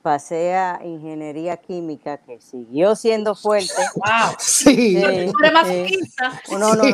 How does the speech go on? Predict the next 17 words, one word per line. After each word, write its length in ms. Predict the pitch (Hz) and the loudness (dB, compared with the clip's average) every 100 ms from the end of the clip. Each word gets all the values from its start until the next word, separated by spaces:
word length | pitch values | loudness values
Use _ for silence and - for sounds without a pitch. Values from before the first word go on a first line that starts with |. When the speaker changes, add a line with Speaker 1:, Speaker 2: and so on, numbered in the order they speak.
| 196 220 | 0 -2
Speaker 1:
una 140 | 233 | -2
locura. 580 | 240 220 - 208 202 214 190 185 - - | -4 -6 -4 -4 -2 -4 -6 -8 -16 -12
Después 380 | 165 208 220 | -10 -6 -6
pasé 560 | 220 240 - 247 262 - _ | -4 -6 -4 -4 -4 -8 _
a, 440 | 185 185 185 180 170 | -6 -4 -4 -6 -10
a 120 | - 175 | -12 -10
medicina. 760 | 185 175 - 240 220 180 185 _ _ _ _ _ _ | -8 -10 -10 -10 -10 -12 -14 _ _ _ _ _ _
Speaker 3:
Ok. 240 | 151 175 - | -8 -8 -4
Speaker 1:
Y 180 | 208 214 | -2 0
ahí 300 | 214 220 233 | 0 -2 -6
entendí 600 | 262 254 247 226 247 220 | -8 -10 -10 -10 -14 -12
que 260 | 233 202 202 | -10 -8 -8
eso 360 | 202 233 220 | -10 -10 -10
conlleva 680 | - 208 196 196 202 208 202 | -10 -12 -8 -6 -4 -4 -6
realmente 640 | 196 190 190 196 190 185 | -6 -8 -10 -16 -10 -8
demasiado 800 | 170 156 143 - 170 180 180 170 | -8 -10 -14 -16 -4 0 0 -2
tiempo. 640 | - 170 180 160 - 139 | -4 -6 -4 -4 -8 -16